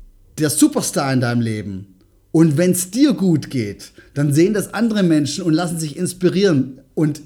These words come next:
wenn's dir gut geht nochmal, dann kannst du zu anderen Leuten gut sein. Also es ist immer dieser Spiegel,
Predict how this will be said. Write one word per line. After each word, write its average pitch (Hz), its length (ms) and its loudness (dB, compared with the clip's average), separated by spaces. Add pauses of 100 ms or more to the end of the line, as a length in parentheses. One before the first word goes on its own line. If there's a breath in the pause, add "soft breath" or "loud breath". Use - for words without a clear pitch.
(120)
wenn's 156 360 -2
dir 277 200 0
gut 165 340 0
geht 127 220 0
nochmal, 110 540 -4 (260 loud breath)
dann 135 160 -2
kannst - 360 -6
du 180 100 0
zu - 200 -6
anderen 190 320 2
Leuten 127 320 2
gut 113 240 -4
sein. 98 360 -10 (200 loud breath)
Also 127 220 -2
es - 80 -6
ist - 80 -10
immer 202 340 -2 (200 loud breath)
dieser 131 240 0
Spiegel, 185 600 0